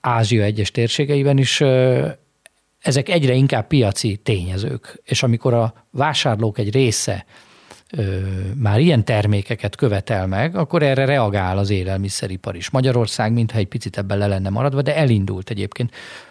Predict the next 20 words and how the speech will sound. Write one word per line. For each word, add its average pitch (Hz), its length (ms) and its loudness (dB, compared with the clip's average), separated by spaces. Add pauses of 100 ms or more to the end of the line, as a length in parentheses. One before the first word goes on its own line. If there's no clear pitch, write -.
(280)
Másik 131 380 -4
példa, 117 360 0
nagy 135 220 0
húsipari 113 520 -2
cég, 113 520 -2 (180)
ö, 113 320 -10 (100)
húspótlókat, 101 1080 -6
ö, - 80 -12 (480)
ö, 127 120 -8 (300)
ajánl, 98 440 -2 (320)
vegán 101 560 -2 (180)
termékeket. 107 560 -4
Egyébként 131 280 0
egy 156 240 0
elég 156 220 2
hagyományos 107 800 0 (240)
termékkörrel 101 720 -2
rendelkező 104 540 -4
húsipari 101 540 -6
cég 120 300 -4